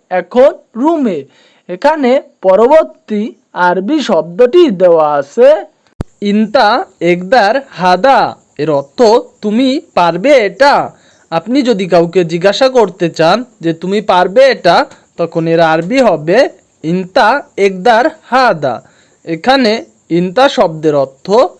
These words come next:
তুমি, একদার শব্দের অর্থ পারা, হাদা শব্দের অর্থ এটা। সব মিলিয়ে হচ্ছে বন্ধুরা, ইনতা একদার হাদা। এর অর্থ তুমি পারবে এটা। এখানে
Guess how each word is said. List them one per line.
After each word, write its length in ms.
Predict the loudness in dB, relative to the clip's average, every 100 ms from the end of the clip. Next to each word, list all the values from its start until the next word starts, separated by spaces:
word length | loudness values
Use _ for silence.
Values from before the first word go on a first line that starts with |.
| _ _
তুমি, 420 | 0 0 0 -4 -10 _ _ _ -6
একদার 400 | -6 -2 0 0
শব্দের 500 | 0 -4 -2 0 0
অর্থ 380 | -2 -6 _ 0 0 0 -6 _
পারা, 500 | 0 2 0 -2 -6 _ _ _ _
হাদা 340 | -4 0 0
শব্দের 500 | 2 -2 -2 -2 0
অর্থ 360 | -2 -6 -6 0 0 0 _ 0
এটা। 500 | 2 2 0 -2 -4 _ _ _ -18
সব 280 | -4 -4
মিলিয়ে 320 | -2 -4 0 0
হচ্ছে 420 | 0 -2 -4 -4
বন্ধুরা, 580 | -4 -4 -2 0 0 -2 _ -10
ইনতা 480 | -8 -4 0 0 0 _ -6
একদার 440 | -4 -2 0 0
হাদা। 640 | 0 0 0 2 0 -2 -6 _
এর 120 | -8
অর্থ 320 | -8 -8 -4 0 0 -2 _ _ -10
তুমি 220 | -4 -4
পারবে 480 | 0 0 0 2 2
এটা। 540 | 2 0 0 0 -4 -12 _ _ -10
এখানে 500 | -4 -2 0 0 -4